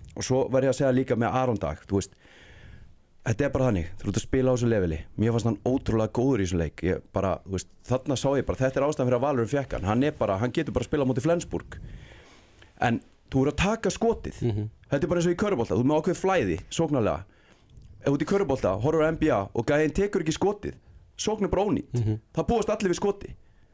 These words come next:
Speaker 1: Þarna verður hann, af því að hann var að gefa boltan upp úr skotstöðum. Þú skemmir allt flæði.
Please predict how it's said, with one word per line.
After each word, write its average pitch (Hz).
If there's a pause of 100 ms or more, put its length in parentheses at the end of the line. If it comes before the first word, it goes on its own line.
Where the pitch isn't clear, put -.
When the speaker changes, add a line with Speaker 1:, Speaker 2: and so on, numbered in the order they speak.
(120)
Speaker 1:
Þarna 175
verður 196
hann, 143
af 131
því 151
að 139
hann 143
var 143
að 143
gefa 165
boltan 147
upp 208
úr 160
skotstöðum. 120 (1200)
Þú 135
skemmir 214
allt 190
flæði. 165